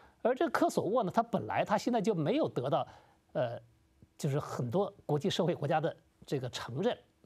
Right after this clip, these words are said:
连欧盟的国家的也没有全承认它。而塞维亚呢，是极力做一个好学生，想早点加入欧盟。但是呢，这个用扎哈罗娃的话说呢，你这个欺骗了他啊，说要对他好，结果对他并不好。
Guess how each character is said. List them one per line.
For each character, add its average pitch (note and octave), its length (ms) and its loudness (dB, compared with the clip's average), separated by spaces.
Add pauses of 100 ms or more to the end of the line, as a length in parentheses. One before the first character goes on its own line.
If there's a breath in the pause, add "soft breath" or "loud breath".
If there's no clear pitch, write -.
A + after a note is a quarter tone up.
(140)
连 F#3 160 2
欧 D#4 200 0
盟 G#3 220 0
的 A3+ 60 0
国 - 140 -4
家 B2 140 -2
的 C3+ 60 -4
也 B2+ 120 -4
没 A#2 120 -4
有 E3 80 0
全 A#2+ 240 -8
承 - 180 -10
认 A#2 120 -8
它。 - 180 -12 (720 loud breath)
而 G3+ 80 0
塞 C#4 200 4
维 F3+ 100 2
亚 B3 140 2
呢， G3 120 2
是 D#3 100 0
极 - 180 -4
力 B3+ 220 0 (240)
做 F#3+ 160 2
一 D3+ 80 -2
个 D3 220 0 (220)
好 C3+ 200 -2
学 C#3 160 -4
生， G3 220 -2 (180)
想 - 240 -2
早 - 160 0
点 C3+ 160 0
加 B2+ 200 0
入 C3 100 -4
欧 C3 160 -6
盟。 A#2+ 180 -8 (200)
但 C#3+ 120 0
是 B2+ 80 -6
呢， A#2+ 140 -6 (580 soft breath)
这 D3 140 -2
个 A#2 260 -6 (380 soft breath)
用 E3 260 -2 (160)
扎 D#3+ 140 2
哈 D#3 60 2
罗 D#3+ 140 4
娃 C3 100 2
的 C3 100 -4
话 B2+ 160 0
说 A#2+ 160 -6
呢， A#2 180 -10 (360 loud breath)
你 A2 120 -6
这 A#2+ 120 -2
个 C3 40 -2
欺 - 240 -2
骗 B3+ 160 2
了 A#2+ 80 -4
他 - 160 -10 (280)
啊， G#2 260 -12 (240)
说 G#3 180 -2
要 A3 80 0
对 G3 140 0
他 D#3+ 100 2
好， - 200 -4
结 D3 120 -4
果 C3 80 0
对 C#3+ 80 0
他 C#3 140 0 (160)
并 G3 180 0
不 A#2+ 60 -2
好。 - 260 -6